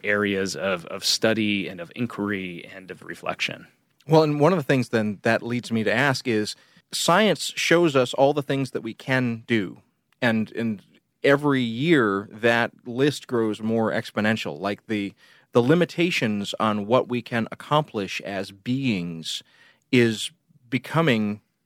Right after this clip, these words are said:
Speaker 2: smaller and smaller. We, we have, we have almost unlimited capacity to adjust, hybridize, change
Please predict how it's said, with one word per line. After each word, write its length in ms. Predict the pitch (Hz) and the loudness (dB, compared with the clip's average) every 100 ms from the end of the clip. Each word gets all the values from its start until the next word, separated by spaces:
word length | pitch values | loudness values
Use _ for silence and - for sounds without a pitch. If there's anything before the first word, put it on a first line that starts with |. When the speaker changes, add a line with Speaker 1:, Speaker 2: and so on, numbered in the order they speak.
| _ _ | _ _
Speaker 2:
smaller 440 | - - 135 135 110 | -8 0 2 2 0
and 120 | 104 | -4
smaller. 360 | 123 120 101 | -2 0 0
We, 200 | 90 117 | -2 -4
we 160 | 110 120 | -2 -2
have, 340 | 127 123 113 | 2 2 2
we 120 | 113 110 | -4 -6
have 160 | 113 | -4
almost 360 | 110 156 135 - | 0 0 0 0
unlimited 520 | 123 139 135 131 117 | -4 -2 -2 -4 -6
capacity 640 | - 113 120 120 104 92 85 _ _ _ _ | -6 0 0 0 -4 -6 -8 _ _ _ _
to 600 | - 127 110 104 101 92 - _ - | -2 2 2 0 -4 -8 -12 _ -6
adjust, 640 | 110 101 135 120 92 - - | -6 0 2 2 0 -12 -4
hybridize, 800 | 127 127 117 101 90 82 73 - | 0 2 0 -2 -4 -6 -10 -14
change 760 | - - 131 110 92 82 - | -8 -2 0 0 -4 -10 -14